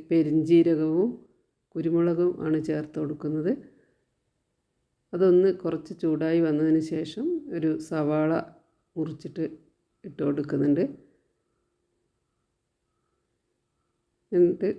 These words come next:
നന്നായി വഴറ്റിയെടുക്കണം. അതിൻ്റെ കൂടെ ഒരു അഞ്ചല്ലി വെളുത്തുള്ളിയും കൂടി ചേർത്ത് കൊടുക്കാം.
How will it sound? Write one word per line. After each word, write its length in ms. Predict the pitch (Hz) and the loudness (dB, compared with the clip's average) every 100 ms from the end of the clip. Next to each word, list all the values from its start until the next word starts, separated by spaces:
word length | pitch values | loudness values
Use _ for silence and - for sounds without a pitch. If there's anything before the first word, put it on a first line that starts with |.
| 180 | -2
നന്നായി 420 | 170 165 165 185 - 156 | 2 4 4 2 0 -2
വഴറ്റിയെടുക്കണം. 920 | 156 151 151 170 151 143 147 160 - - _ _ _ _ _ _ _ _ _ _ _ 180 | 0 0 -2 -2 0 -2 -2 -2 -2 -6 _ _ _ _ _ _ _ _ _ _ _ 2
അതിൻ്റെ 260 | 175 180 175 | 6 6 4
കൂടെ 220 | 165 160 170 | 2 2 2
ഒരു 100 | 165 160 | 2 2
അഞ്ചല്ലി 480 | 165 185 165 156 175 165 | 0 2 2 2 0 2
വെളുത്തുള്ളിയും 540 | 156 151 151 165 170 156 | 0 0 -2 2 4 2
കൂടി 180 | 143 113 120 - | 2 0 -2 -4
ചേർത്ത് 280 | 147 143 143 | -6 -4 -4
കൊടുക്കാം. 360 | 143 139 180 | -4 -4 -8